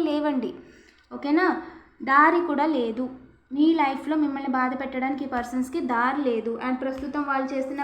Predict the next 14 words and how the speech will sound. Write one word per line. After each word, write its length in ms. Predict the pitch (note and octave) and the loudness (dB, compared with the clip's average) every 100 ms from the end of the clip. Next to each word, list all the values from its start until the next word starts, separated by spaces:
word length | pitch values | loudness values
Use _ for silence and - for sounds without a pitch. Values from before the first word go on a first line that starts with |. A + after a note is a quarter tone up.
| C4+ | -4
ప్రయత్నాల 500 | B3+ C4 C4 C#4 C4+ A#3+ | -4 -4 -2 -2 -2 -2
వల్ల 280 | A#3 C#4 A4 - - - C4 | 2 2 2 -2 -14 -6 0
మిమ్మల్ని 400 | C#4+ D4 C#4+ D#4 D4 | 4 4 4 2 0
కండిషనింగ్ 560 | C4+ D#4 D#4+ D#4+ D4+ D4+ | 0 0 2 2 4 0
చేయాలి 420 | C#4 C#4 C#4 D#4 C#4 | 2 2 4 4 2
అనుకుంటున్నారు. 600 | C4 C#4+ C4+ C4 B3 A#3 - - - - _ _ _ - | 2 0 0 -2 -2 -6 -10 -20 -20 -20 _ _ _ -12
ఇంట్లో 280 | C#4 C4+ D4+ D4 | -6 0 2 4
వాళ్ళేనండి, 520 | C4+ C#4 C#4 C4+ E4 F4 | 2 0 -4 -2 -2 -2
స్వయంగా 460 | C#4 B3 B3 C4 C4 | -2 0 0 0 0
ఇంట్లో 240 | B3+ C4 C4 | 0 -2 -2
వాళ్ళే, 320 | B3 A#3+ C4 F#4+ F4 | 0 0 0 0 -2
రక్త 220 | C4 - D4+ | -6 -6 -4
సంబంధికులే. 720 | B3+ B3 B3+ B3+ B3+ B3+ C#4 F4 | -2 0 0 0 -2 -4 -4 -4
ఓకేనా? 260 | C#4 D4 | -4 -2